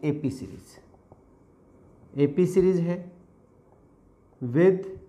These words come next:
फर्स्ट टर्म हमारा क्या है, फ़ोर, Common difference हमारा क्या है, सिक्स माइनस फ़ोर,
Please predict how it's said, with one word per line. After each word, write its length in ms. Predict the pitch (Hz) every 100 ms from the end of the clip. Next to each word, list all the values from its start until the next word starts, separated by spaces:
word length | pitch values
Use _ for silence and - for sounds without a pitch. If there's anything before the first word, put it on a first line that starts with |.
| _ _ _ _ _ _ _ _ -
फर्स्ट 240 | 185 185
टर्म 140 | 202 196
हमारा 320 | 185 175 180
क्या 220 | 175 175
है, 200 | 160 165 170 - - _ _ _ -
फ़ोर, 280 | 175 165 113 - - - _ _ _ 160
Common 340 | 160 165 196
difference 380 | 196 190 190 175
हमारा 280 | 180 175 180
क्या 180 | 175 170
है, 200 | 160 156
सिक्स 280 | 156 180 -
माइनस 320 | 170 170 165 -
फ़ोर, 220 | 180